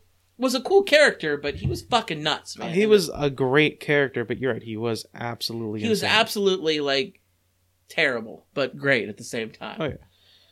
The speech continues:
Speaker 1: And that's kinda where we have with him. Like, he obviously, if you haven't seen the movie, then this conversation is nothing to you, but he dies in the movie, so he's not in it.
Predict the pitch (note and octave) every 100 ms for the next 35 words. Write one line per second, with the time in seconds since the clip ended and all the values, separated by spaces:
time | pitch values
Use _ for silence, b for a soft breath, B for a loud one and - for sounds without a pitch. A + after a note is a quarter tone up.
0 | b b D#3 D3 D#3 D3+ - - D#3+ D#3+
1 | D3 C#3 - C#3+ C#3 C3+ C3+ B2 A2 B2
2 | - A#2+ F#2 G#2+ - - - G3+ F3 D#3+
3 | D3+ D3+ C#3 b b b b b b b
4 | _ - - C#3+ B2+ C#3 B2 B2+ B2 A2+
5 | A2+ A2 A2+ G#2+ _ _ - A#2+ - B2+
6 | A#2 C3 A#2+ A#2 B2+ B2 A#2+ A2+ B2+ B2+
7 | D3+ D3 D3+ C#3+ C3 B2 D#3+ C#3+ E2+ -
8 | - A#2+ E3 D#3+ C3 A2+ A#2 A2+ G2+ -